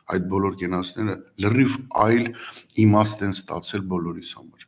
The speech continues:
լրիվ այլ իմաստ։ Այսօր մենք շատ ավելի գիտակցված ենք այդ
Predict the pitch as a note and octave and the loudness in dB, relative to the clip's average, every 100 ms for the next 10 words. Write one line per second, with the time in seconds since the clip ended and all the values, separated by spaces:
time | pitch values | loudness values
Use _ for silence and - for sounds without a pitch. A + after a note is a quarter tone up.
0 | - G#2 G#2+ G2+ F2+ E2+ E2+ E2+ - - | -2 0 2 2 0 -6 -8 -10 -16 -18
1 | - - - - G2 F#2+ A#2 G#2+ G2+ - | -20 -20 -20 -6 -2 2 2 2 2 -2
2 | F#2+ - G2 G2+ G2+ G2 G2+ - F#3+ - | -6 -4 -6 -4 -6 -6 -8 -6 -6 -4
3 | G2 F#2 - E2+ - - | -8 -8 -10 -16 -18 -20